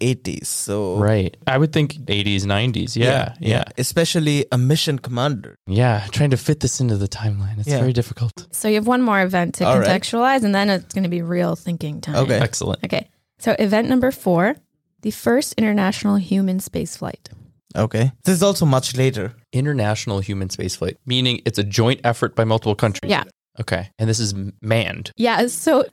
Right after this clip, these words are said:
Speaker 3: this is officially how nasa words it.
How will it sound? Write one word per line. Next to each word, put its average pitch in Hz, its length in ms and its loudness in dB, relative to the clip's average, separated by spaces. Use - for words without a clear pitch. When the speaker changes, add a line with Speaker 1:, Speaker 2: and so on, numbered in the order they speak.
Speaker 3:
this 339 240 0
is - 80 -6
officially 302 500 0
how 240 160 0
nasa 196 800 0
words 175 400 0
it. 147 160 -6